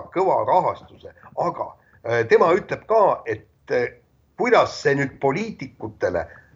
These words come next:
eh, tuleks, eh, pähe määrida, noh, nii-öelda jämedalt öeldes. Ja, ja tegelikult peaks seal olema,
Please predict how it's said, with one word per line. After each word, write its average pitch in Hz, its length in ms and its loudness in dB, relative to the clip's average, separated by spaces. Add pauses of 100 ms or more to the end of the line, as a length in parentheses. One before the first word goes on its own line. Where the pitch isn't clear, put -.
(120)
eh, 110 540 6
tuleks, 135 520 4
eh, 117 180 0 (440)
pähe 190 280 4
määrida, 101 560 2 (460)
noh, 139 200 2
nii-öelda 135 480 2
jämedalt 113 560 0
öeldes. - 380 -8 (260)
Ja, 131 140 2 (100)
ja 131 120 0
tegelikult 151 720 0
peaks 240 360 2
seal 139 140 -2
olema, 143 420 2